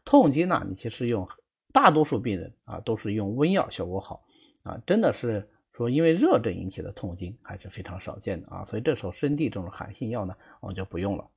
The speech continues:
啊，那就配上当归、川芎、白芍，就四物胜三物，对吧？哎，就可以了，再加一个香附。那么盐胡索呢，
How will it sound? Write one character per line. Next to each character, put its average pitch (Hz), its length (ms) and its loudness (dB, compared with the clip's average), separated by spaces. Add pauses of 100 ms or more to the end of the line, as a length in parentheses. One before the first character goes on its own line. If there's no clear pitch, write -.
(120)
啊， - 140 -6
那 113 140 0
就 90 140 -2
配 110 120 -4
上 - 160 -6 (340)
当 117 140 4
归、 113 240 -2
川 107 200 -6
芎、 107 180 -6
白 98 160 -4
芍， - 180 -10 (220)
就 104 160 -2 (180)
四 - 220 -2
物 113 240 -2
胜 - 240 -4
三 139 300 2
物， - 200 -6
对 - 120 -10
吧？ - 180 -14 (140)
哎， - 200 -14
就 - 140 -18
可 - 220 -14
以 73 80 -12
了， - 80 -18 (260)
再 107 140 -4
加 85 180 -10
一 85 60 -8
个 - 80 -10
香 - 240 -8
附。 - 180 -12 (2000)
那 175 120 2
么 175 80 8
盐 151 180 8
胡 202 140 4
索 - 180 0
呢， 107 180 2